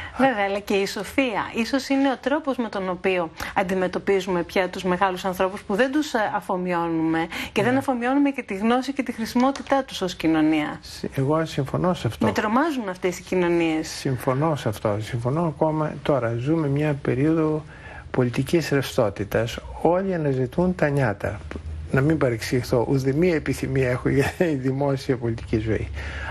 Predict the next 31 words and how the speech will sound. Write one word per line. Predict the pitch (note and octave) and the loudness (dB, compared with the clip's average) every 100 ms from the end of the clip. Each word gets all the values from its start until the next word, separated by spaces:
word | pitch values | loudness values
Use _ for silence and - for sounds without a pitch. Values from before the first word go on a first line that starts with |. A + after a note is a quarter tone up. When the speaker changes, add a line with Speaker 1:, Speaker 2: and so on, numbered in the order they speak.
| - - - | -10 -12 -6
Speaker 2:
Αλλά | - C3 C3 C3 - | 0 2 2 0 -2
ας | C3+ - | -2 0
μην | A3 | 0
ξεχνάμε | - C3+ A#2+ A#2+ D3+ | 2 0 2 2 2
ότι | F3 - - - | 0 -2 -4 0
παραδείγματα | B2+ A2+ A#2+ F#3 E3 C3 B2 | 2 2 2 2 2 2 0
επιτυχών | A#2 - A#2 A2 D#3 C#3 G#2 | 0 0 0 0 2 0 0
πρωτοπόρων | - A#2+ A#2 A2+ - E3+ B2+ F#2 G2 - - - - - | 0 0 0 -2 2 2 2 -4 -8 -14 -16 -16 -16 -14
στην | - - A#2+ | -6 -2 2
ελληνική | A2 A2+ - | 2 0 0
πολιτική | E3 C3+ C3 - D#3+ | 2 2 0 0 0
ιστορία | - - A2+ D3+ G#3 - - - - - - - - | 2 0 2 4 2 0 -8 -12 -12 -14 -14 -12 0
δεν | G3+ | 4
ήταν | D3+ - A2+ A#2 A#2 - | 4 4 2 2 0 -2
υποχρεωτικώς | - A#2 B2 - C3 A#2 B2 A#2 | -2 0 0 2 0 2 0 2
νέοι | C3 A#2+ A2 | 2 2 2
άνθρωποι, | A#2 A#2+ F3+ - | 0 0 -4 -2
ήταν | E3 C#3+ | 0 2
ηλικιωμένοι, | B2 - A2+ G2+ D3+ G3 G3+ | 2 2 0 2 2 4 2
σόφρονες, | - - A2+ B2 - F#3 G3+ F#3+ - | 0 0 0 0 0 0 2 0 0
οι | |
οποίοι | C3+ - D#3+ | -2 2 0
απλώς | C#3 D#3+ D3+ | 2 0 2
είχαν | D#3+ D3 C#3+ | 0 0 -2
τη | C#3+ | -2
σωστή | - B2 - D3+ | 0 0 2 2
προοπτική | C3 A#2 A#2 A2 - A#2 - - - - - - | 2 0 0 0 2 0 -2 -10 -14 -14 -8 0
για | - | 2
Speaker 1:
Και | A#3+ | 2
Speaker 2:
τον | A3 | 2
Speaker 1:
γέροντες. | C#4 D4 G3 D#3+ D3+ D3+ - | 2 2 0 -4 -8 -8 -10